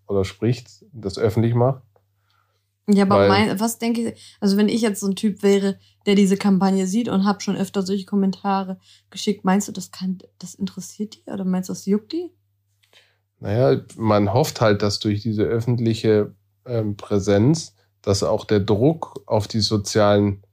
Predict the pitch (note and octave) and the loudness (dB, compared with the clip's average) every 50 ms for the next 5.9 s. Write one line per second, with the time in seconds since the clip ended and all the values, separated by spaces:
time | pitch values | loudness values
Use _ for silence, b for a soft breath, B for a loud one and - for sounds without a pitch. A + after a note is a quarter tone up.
0 | _ _ _ _ _ _ _ _ _ _ - - A#2 A#2 B2 D#3 D3+ C3+ G#2+ G2+ | _ _ _ _ _ _ _ _ _ _ -12 -4 0 2 2 4 4 4 4 4
1 | F#2+ G2+ G2 F#2+ F#2 - F#2+ F2+ F2+ F#2+ G2 B2 - - _ _ _ _ - - | 4 4 2 2 2 2 0 0 2 2 0 0 -2 -6 _ _ _ _ -2 -2
2 | G2+ G2 - G#2+ G#2 G2+ F#2+ - - G#2+ A2+ G#2 G2 G2 G2 G2 F#2 - - _ | -2 0 0 0 2 2 0 0 -4 -4 -2 -2 0 0 0 -2 -4 -6 -10 _
3 | - - G2+ - - - G#2+ G2+ G#2+ G#2 G2+ G2 G2 - G2+ F#2+ G2 F#2+ - - | -12 -10 -10 -8 -4 -6 -4 -2 -2 0 0 0 0 0 -2 -2 -2 -2 -2 -6
4 | - - - - A#2+ A2 G#2+ G#2+ G2 F#2 F#2+ G2 - - F2+ F#2 F2+ - - - | -10 -12 -10 -6 -4 0 2 2 2 4 4 4 4 4 2 0 -2 -6 -4 -2
5 | G#2+ - G2+ B2 A#2+ G#2+ F2+ F2+ G2+ G2 - G#2 G#2+ G#2 F#2+ G2 - | 0 2 2 2 2 2 0 -2 -4 -6 -6 -2 0 0 0 -2 -4